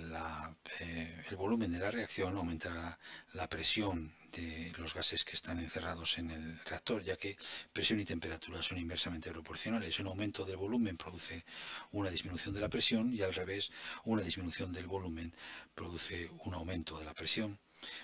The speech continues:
Por tanto, si la perturbación supone una, eh, disminución del volumen, eso produce un aumento de, de presión y el equilibrio se desplazará en el sentido que pueda reducir la misma, dicha presión.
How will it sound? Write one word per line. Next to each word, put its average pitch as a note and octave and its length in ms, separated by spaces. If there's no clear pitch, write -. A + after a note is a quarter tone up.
Por - 140
tanto, A#2 300
si - 120
la F#2+ 80
perturbación F#2+ 680
supone - 520
una, G2+ 520
eh, E2+ 600
disminución G2 580
del D#2+ 120
volumen, A#2 420
eso A2+ 180
produce G2 320
un F#2+ 60
aumento F#2+ 320
de, F#2+ 200
de - 80
presión G#2+ 560
y G2+ 120
el F#2 100
equilibrio G#2 380
se - 140
desplazará F#2+ 440
en G#2 60
el G#2 60
sentido G2+ 480
que F#2+ 120
pueda G2 260
reducir E2 600
la E2+ 120
misma, E2 420
dicha D#2+ 240
presión. G#2+ 380